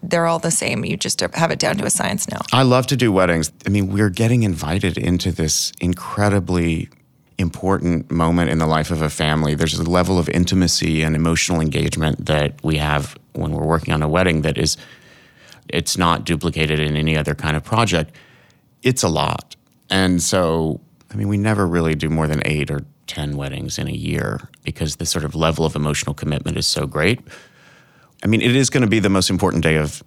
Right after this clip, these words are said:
Speaker 2: their lives, right?
Speaker 1: Right.
Speaker 2: In theory. And we have to treat it that way in every conversation, every meeting, every interaction that we have with them through the life of the project.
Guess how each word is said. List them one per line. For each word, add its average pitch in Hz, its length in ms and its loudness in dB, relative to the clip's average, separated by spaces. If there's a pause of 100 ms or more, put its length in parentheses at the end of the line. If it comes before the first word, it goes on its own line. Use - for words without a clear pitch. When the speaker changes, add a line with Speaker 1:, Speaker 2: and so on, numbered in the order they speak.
Speaker 2:
their 80 180 0
lives, 71 440 -2
right? 76 220 0
Speaker 1:
Right. 76 120 -4
Speaker 2:
In 82 180 2
theory. 76 340 0 (680)
And 90 500 0 (160)
we 107 400 2
have 104 200 2
to - 80 -2
treat 98 220 0
it 95 120 0
that - 180 -2
way 73 460 -4 (880)
in 85 180 2 (160)
every 90 300 2
conversation, 76 840 -2 (100)
every 87 260 2
meeting, 78 640 -4 (240)
every 87 280 0
interaction 82 560 0
that 64 100 -2
we 73 80 -4
have 104 280 0
with 76 120 -4
them - 140 -4
through 90 440 0
the 80 140 0
life 76 340 0
of 73 280 -8
the - 100 -10
project. 98 500 0